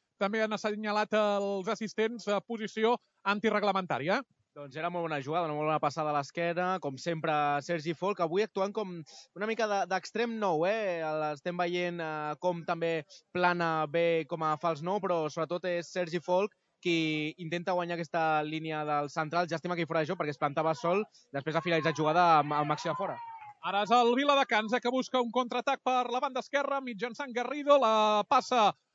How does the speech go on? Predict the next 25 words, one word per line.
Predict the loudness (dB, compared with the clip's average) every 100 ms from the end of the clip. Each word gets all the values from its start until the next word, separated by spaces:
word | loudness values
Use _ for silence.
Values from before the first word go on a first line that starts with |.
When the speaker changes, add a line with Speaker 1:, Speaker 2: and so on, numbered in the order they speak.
| _ 4
Speaker 1:
cap | 6 6
al | 0
dorsal | 0 0
número | 0 -2
tres, | -2 -2
Galán, | 0 2 2 0
intenta | -2 -2 0
treure | 2 2 4 4
la | 4
defensa | 2 0 -2 -2 0 0 -2 _ _
de | -2
la | 0 0
Unió | -2 -2
Esportiva | -4 -4 -4 0 0
Valls | 0
amb | -2 -4
un | -4
xut | -2 -2 2
que | 0
al |
final, | 0 2 6 6
eh, | 6 2 _ _ _
ha | 4 6 6 6 6 8
d'intervenir | 6 6 4 4 6 8 6 4
José | 8 8 12 12 12